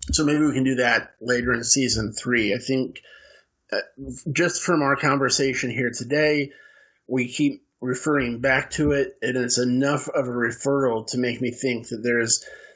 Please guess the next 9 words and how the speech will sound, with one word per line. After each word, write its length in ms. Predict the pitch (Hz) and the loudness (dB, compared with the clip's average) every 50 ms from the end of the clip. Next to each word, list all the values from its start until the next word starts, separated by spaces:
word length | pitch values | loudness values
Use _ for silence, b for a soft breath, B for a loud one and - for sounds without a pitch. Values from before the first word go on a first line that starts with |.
| B | B
something 440 | B - - 160 139 127 - 139 127 123 | B 4 4 4 2 0 0 0 0 0
worth 240 | 127 120 120 - | 0 0 -2 -4
exploring 640 | 107 92 - - - - 123 120 117 113 110 113 113 110 | -8 -6 -4 -4 -4 -4 -4 -2 -2 -2 -4 -6 -6 -6
there, 380 | 113 110 101 92 95 - - - | -4 -4 -4 -4 -6 -8 -10 -10
uh, 220 | - 113 101 101 101 | -8 -8 -6 -6 -8
for 200 | - - 101 95 | -8 -6 -4 -2
sure. 480 | - - - 110 104 87 76 76 - _ _ - - - | 0 0 2 2 0 0 -2 -6 -12 _ _ -20 -20 -14
But, 280 | - - 117 - - - | -10 -10 -10 -8 -6 -4
um, 360 | 104 90 85 82 92 107 - | -4 -4 -4 -6 -8 -12 -14